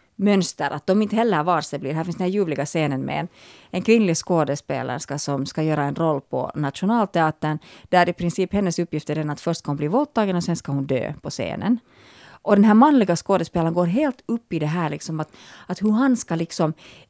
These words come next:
eh, för att klara av den här tolkningen så måste den där kvinnliga rollkaraktären på något sätt driva honom över gränsen. Och alla är engagerade i att, men hur han ska klara av det, det är så tungt att göra en sån här roll. Och det blir liksom så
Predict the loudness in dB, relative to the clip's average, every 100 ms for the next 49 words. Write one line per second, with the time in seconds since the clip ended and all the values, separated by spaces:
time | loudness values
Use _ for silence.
0 | -20 -12 -4 -2 0 -2 0 0 0 0
1 | 2 2 2 2 0 -2 2 0 0 -4
2 | -4 -4 -2 -2 -2 -2 -2 -2 -2 0
3 | 0 2 2 2 -2 -4 -4 -4 -2 -4
4 | -4 -4 0 2 2 0 0 -2 -2 -2
5 | -2 0 -2 -2 -6 -10 -10 -12 -16 -20
6 | -16 -2 0 4 4 6 4 2 -2 -2
7 | -2 -2 -6 -8 -14 -4 0 2 0 -2
8 | -6 -4 -2 0 0 -2 -4 -2 0 4
9 | 4 4 -2 -14 -8 -6 -6 -6 -4 -4
10 | -2 -2 -2 -6 -12 -20 -6 0 0 0
11 | -2 -4 -6 -2 -2